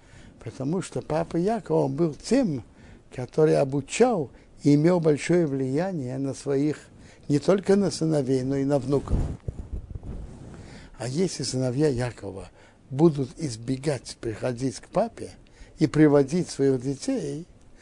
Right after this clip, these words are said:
это плохо для будущего семьи Якова, для будущего еврейского народа. Поэтому Йосеф был в тяжелой дилемме.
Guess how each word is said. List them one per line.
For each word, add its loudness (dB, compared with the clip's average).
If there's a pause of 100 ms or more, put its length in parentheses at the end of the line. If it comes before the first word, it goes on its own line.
(300)
это 0
плохо 0
для 2
будущего -4 (540)
семьи 2
Якова, -6 (460)
для 4
будущего 2
еврейского -2
народа. -10 (1080)
Поэтому 0
Йосеф 0
был -2
в -14
тяжелой 2
дилемме. -4